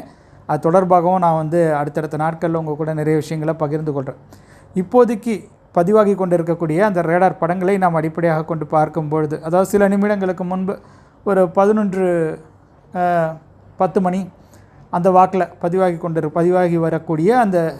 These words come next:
ரேடார் படங்களை நாம் உற்று நோக்கும் பொழுது, செஞ்சி சுற்று வட்டார பகுதிகள், திண்டிவனம் சுற்று வட்டார பகுதிகள், விக்கிரவாண்டி, விழுப்புரம் இடைப்பட்டு இருக்கக்கூடிய பகுதிகளில் பரவலாக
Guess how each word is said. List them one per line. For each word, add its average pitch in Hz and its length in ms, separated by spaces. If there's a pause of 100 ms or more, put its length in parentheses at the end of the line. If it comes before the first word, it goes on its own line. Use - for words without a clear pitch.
ரேடார் 175 320
படங்களை 175 420
நாம் 156 200
உற்று 170 240
நோக்கும் 175 300
பொழுது, 151 360 (520)
செஞ்சி 220 260
சுற்று 196 320
வட்டார 175 300
பகுதிகள், 170 380
திண்டிவனம் 190 460
சுற்று 165 260
வட்டார 151 280
பகுதிகள், 147 360 (460)
விக்கிரவாண்டி, 214 540
விழுப்புரம் 196 460
இடைப்பட்டு 190 380
இருக்கக்கூடிய 160 340
பகுதிகளில் 156 480
பரவலாக 170 760